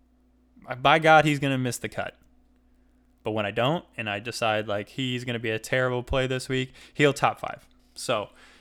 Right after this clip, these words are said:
can't get this man right, but I'm gonna back him this week. However, he's got some, you know, tremendous course history here. The Long Beach native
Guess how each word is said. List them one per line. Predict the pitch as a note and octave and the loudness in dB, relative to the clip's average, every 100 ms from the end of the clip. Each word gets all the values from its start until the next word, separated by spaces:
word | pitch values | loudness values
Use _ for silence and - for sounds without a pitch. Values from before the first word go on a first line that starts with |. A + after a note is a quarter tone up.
| - - C3+ - | -20 -16 -16 -4
can't | D#3+ D#3 | -2 -2
get | D3 | -4
this | D3+ - | -8 -4
man | D3 C#3+ | -2 -2
right, | C#3 C3+ C3+ - | -2 -2 -4 -4
but | A#2+ | -2
I'm | C3+ | -2
gonna | D3+ | -4
back | C3 C3 C3 | 0 2 2
him | C3+ B2+ A#2+ | -2 -8 -8
this | A#2+ A#2 - | -8 -8 -8
week. | A2 G2 | -10 -10
However, | - A2+ B2 B2+ A#2 - - _ _ _ _ _ _ _ _ _ _ - - | -4 -2 0 -2 -4 -8 -14 _ _ _ _ _ _ _ _ _ _ -20 -20
he's | - B2 | -12 -4
got | C#3 C#3 | -2 -2
some, | C#3 C3 - | -2 -4 -6
you | C3 | -6
know, | A#2+ A#2 A#2 _ - - - - | -4 -4 -8 _ -20 -20 -20 -14
tremendous | - C3+ C3 C#3 D#3 D#3 - | -4 -2 2 0 2 -2 -2
course | - C#3 B2+ | -4 -4 -2
history | - A2+ - A2 | -6 -8 -10 -12
here. | G#2+ - _ _ _ _ _ - | -14 -16 _ _ _ _ _ -10
The | A#2+ | -4
Long | A#2+ C3 D3 | 2 4 2
Beach | C#3 D3 - | 0 -6 -6
native | C3+ B2 A#2+ G2+ G2+ | -2 -2 0 -4 -8